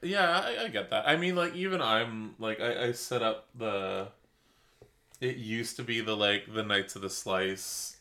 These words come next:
risers, uh, and then it became, like, my Masterpiece guys,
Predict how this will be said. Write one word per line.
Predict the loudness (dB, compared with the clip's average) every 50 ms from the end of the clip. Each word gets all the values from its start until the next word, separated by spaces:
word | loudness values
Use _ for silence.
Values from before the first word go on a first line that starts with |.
| _ -16
risers, | -12 -4 0 2 2 2 2 0 -4 -4 -4 -4 -4 -4 -4 -4 -6 -8 -8 -10 -14 -14 -14 -12 -6
uh, | -4 -2 -2 0 0 -2
and | -2 -4 -4 -6
then | -6 -4 -4
it | -6 -6 -6 -8
became, | -10 -10 -8 -4 -4 -4 -4 -4
like, | -8 -8 -8 -8
my | -8 -8
Masterpiece | -6 -6 -8 -8 -8 -10 -12 -12 -10 -10 -12 -10 -8
guys, | -4 -2 -2 0 0 -2 -2 -4 -6 -6 -8 -10 -12 -14 -18